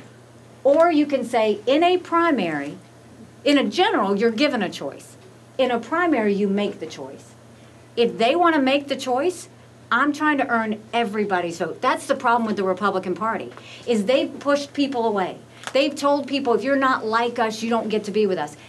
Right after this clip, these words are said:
That's why they've lost seven out of eight of the popular votes for president. We should wanna win everybody.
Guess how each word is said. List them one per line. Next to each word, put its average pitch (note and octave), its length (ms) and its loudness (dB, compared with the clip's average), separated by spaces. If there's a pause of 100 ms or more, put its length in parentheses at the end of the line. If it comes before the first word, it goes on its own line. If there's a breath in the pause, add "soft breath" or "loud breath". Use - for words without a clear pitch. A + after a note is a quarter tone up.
(180 loud breath)
That's - 320 -2
why D4+ 160 2
they've D4+ 200 -2
lost A3 380 0
seven B3 300 0
out A#3+ 120 -2
of A3+ 120 -2
eight G#3 240 2 (120)
of G3+ 140 -4
the G#3+ 80 -4
popular G#3 480 -2
votes F#3 280 -2
for G3+ 100 -10
president. F3+ 440 -6 (480 loud breath)
We C#4 140 0
should D4 240 2
wanna C4 240 2
win B3+ 320 -2
everybody. G3 800 -4